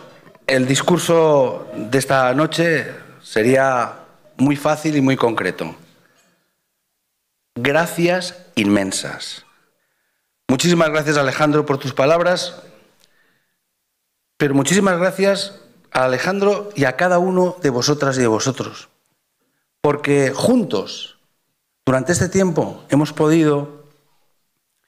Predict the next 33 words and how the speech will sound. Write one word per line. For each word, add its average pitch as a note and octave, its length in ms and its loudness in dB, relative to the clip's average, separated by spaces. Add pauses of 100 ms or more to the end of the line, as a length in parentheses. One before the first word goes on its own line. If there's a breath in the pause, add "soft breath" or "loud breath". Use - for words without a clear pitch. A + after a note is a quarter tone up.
(140)
poner B2+ 220 2
en E3 100 2
marcha E3+ 520 0 (260 loud breath)
una D3 260 2
parte G#3 580 0 (800)
de B2+ 180 0
nuestro C#3 380 2
proyecto, C#3 400 0
que C#3+ 60 0
es B2+ 80 0
un C3 80 2
proyecto C3 480 0
amplio, D3+ 500 -2
que - 480 -10
es A2+ 60 0
un B2 60 2
proyecto C#3 340 0
que C3+ 80 -4
tiene D3 200 0
más C#3 300 0 (260 loud breath)
de C3 180 2
un C#3+ 180 4
siglo, C#3+ 640 2
ciento C#3 260 0
cuarenta B2+ 320 0
y A#2+ 60 -2
cuatro B2 260 0
años, C#3+ 300 0
y D3 80 -2
que B2 100 0
va D3+ 80 2
a G3 60 -4
continuar, E3+ 760 0